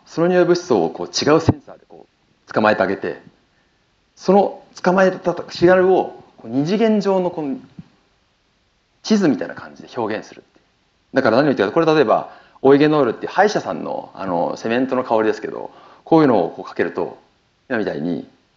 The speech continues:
こうババババって何個か光るの分かる？オイゲノールの化合、化合物のいろんな形の部分を違う受容体が認識して、その情報を脳の発火パターンに変換する。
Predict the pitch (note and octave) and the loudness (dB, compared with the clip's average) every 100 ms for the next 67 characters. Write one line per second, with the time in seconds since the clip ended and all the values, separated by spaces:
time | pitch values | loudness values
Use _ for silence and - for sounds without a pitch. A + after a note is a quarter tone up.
0 | _ - - A2+ B2+ B2 B2 - G#2+ G#2+ | _ -10 -2 0 2 2 0 0 -4 -4
1 | - - F2+ C2 - - _ _ _ _ | -8 -8 -8 -8 -16 -20 _ _ _ _
2 | _ _ _ _ - C#3+ D#3 E3+ E3+ C3+ | _ _ _ _ 2 4 4 4 2 2
3 | B2 - A#2+ C3+ C3 C#3+ B2+ A#2+ G#2+ A2+ | -4 -4 -4 0 4 4 4 -2 -6 -4
4 | G2+ D#3 D#3 D3 C#3+ D3+ C#3 B2 F2+ - | -4 -4 -6 -8 -6 -4 -2 -4 -6 -4
5 | A2 B2 A2 A2+ A2 G#2+ G2+ F#2+ G2 F#2 | 0 2 2 -2 2 0 2 -2 -4 -8
6 | - - - E2 - - _ _ _ _ | -14 -10 -4 -4 -4 -16 _ _ _ _
7 | - C#3 B2+ C3+ C3+ B2+ B2 A2 D#3 A#2 | 0 2 4 4 4 0 0 -2 -2 0
8 | G2+ - - - - A#2 - C3+ E3+ C3 | -4 -6 -18 -20 -18 -10 -2 0 2 0
9 | F2 G2 G2 - - - | -2 -12 -14 -14 -16 -20